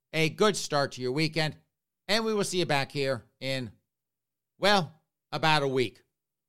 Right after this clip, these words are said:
Again, folks, colonoscopy,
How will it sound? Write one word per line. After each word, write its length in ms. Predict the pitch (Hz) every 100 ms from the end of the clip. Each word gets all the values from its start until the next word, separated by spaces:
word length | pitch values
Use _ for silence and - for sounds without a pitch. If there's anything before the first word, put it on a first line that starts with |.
| _ -
Again, 280 | 156 180 175
folks, 380 | 156 156 156 - _ _ _ _ _
colonoscopy, 840 | 202 220 214 180 165 160 160 165